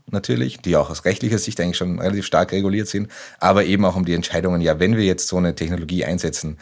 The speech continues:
schließen wir damit jemanden aus, unbewusst oder bewusst, ähm, oder bef-, bevorzugen wir eine Gruppe oder, oder eine andere? Also jetzt in der Pandemie war das ja wieder so zum Beispiel, dass man sagt, ja,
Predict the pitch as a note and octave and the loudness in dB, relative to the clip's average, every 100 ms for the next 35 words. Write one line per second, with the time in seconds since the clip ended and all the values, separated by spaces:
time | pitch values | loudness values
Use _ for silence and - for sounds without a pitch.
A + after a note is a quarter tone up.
0 | - - - _ - G#2+ G#2 F#2 F2 D#2+ | -18 -20 -20 _ -6 0 0 2 4 4
1 | E2+ D2+ D#2 D2 C#2 A#1 F2 D3+ - - | 4 0 -2 -2 -4 0 2 0 -4 -12
2 | - - A#2+ A2+ G#2 A2+ A2 G#2 G2+ G#2+ | -6 2 4 4 2 -2 -4 -4 -6 -6
3 | C#3+ - - - F#2 F2 E2 E2 D#2+ D#2+ | -8 -10 -12 -2 2 4 2 -2 -4 -8
4 | D#2+ F2+ E2 D#2+ E2 - - _ _ - | -6 -2 -2 -4 -10 -12 -20 _ _ -12
5 | D#2 F#2+ A#2 A#2+ G#2+ G#2 F#2+ F2+ G#2 B2 | -4 0 2 0 0 2 0 -2 -4 -2
6 | D3 D#3 - F#2+ F#2+ F#2 F#2 F2+ F#2+ A2 | -2 -2 -6 -4 -4 -2 0 0 0 -2
7 | A#2 C3 - - - F2 F2+ G2 F2+ F2 | -2 -4 -8 -16 -4 0 2 2 2 2
8 | F2 F#2 F#2+ A#2 F#2 E2 D#2 A2+ A#2 A2+ | 4 4 6 6 4 2 0 0 0 -2
9 | - G#2 F#2 F#2+ F#2+ F2 F2+ E2 F2 F2 | 0 0 0 0 -2 -2 0 2 2 4
10 | F2 F2 - | 4 4 2